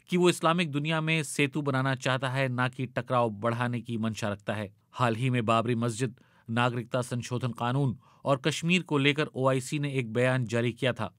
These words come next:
اس بیان میں او آئی سی نے کہا تھا، "بھارت کے حالیہ گھٹنا کرم کو ہم قریب سے دیکھ رہے ہیں۔ کئی چیزیں ایسی ہوئی ہیں جن سے الپ سنکھیک پربھاوت ہوئے ہیں۔ ناگرکتا کے ادھیکار اور بابری مسجد کیس کو لے کر ہماری چنتائیں ہیں۔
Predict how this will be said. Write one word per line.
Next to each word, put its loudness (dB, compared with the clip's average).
اس 2
بیان 2
میں 0
او 2
آئی 2
سی -4
نے -2
کہا -4
تھا، -2
"بھارت 0
کے 0
حالیہ 4
گھٹنا -4
کرم -2
کو 0
ہم 0
قریب 0
سے -4
دیکھ -4
رہے 0
ہیں۔ -2
کئی 6
چیزیں 0
ایسی 0
ہوئی 0
ہیں 2
جن 2
سے -2
الپ -2
سنکھیک -6
پربھاوت -2
ہوئے 2
ہیں۔ -6
ناگرکتا 0
کے -4
ادھیکار 2
اور 4
بابری 4
مسجد -2
کیس -2
کو -4
لے 0
کر 0
ہماری 2
چنتائیں 0
ہیں۔ -4